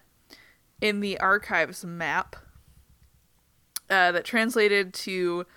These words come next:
uh, the phrase "three suits" in reverse. Um, and people found out that in the green, uh, the Green Universe video of Sky that had been posted in the blog, uh, Wiley zooms in on three suits,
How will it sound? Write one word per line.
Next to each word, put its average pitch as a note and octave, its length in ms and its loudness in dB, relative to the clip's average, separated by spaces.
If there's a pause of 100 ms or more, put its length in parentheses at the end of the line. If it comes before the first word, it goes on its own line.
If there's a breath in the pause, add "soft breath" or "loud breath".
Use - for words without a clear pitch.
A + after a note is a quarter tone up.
(420 soft breath)
uh, F#3 180 6
the F#3+ 80 0
phrase F#3+ 420 2
"three C4+ 380 0
suits" - 580 -4
in F3+ 180 -6
reverse. - 680 -4 (440 loud breath)
Um, F3+ 240 2
and F#3 140 -4
people A3+ 200 -6
found G#3+ 240 0
out F3+ 420 2
that F3 260 2
in F#3 300 -4
the F3+ 260 -6
green, A#3 840 -6 (800 soft breath)
uh, F3 720 6
the F#3+ 180 0
Green A#3+ 300 2
Universe A#3 480 0
video G3+ 380 0
of F#3 160 0
Sky F3 460 2
that F3 160 0
had F#3+ 140 -2
been F#3 140 -2
posted F#3 400 -4
in F3 140 -6
the E3 80 -4
blog, F3 800 0 (480 soft breath)
uh, E3+ 400 4
Wiley G3+ 960 -2
zooms A3+ 540 -4
in G3 180 -2
on F#3 260 -2
three G#3+ 480 -4
suits, - 1000 -6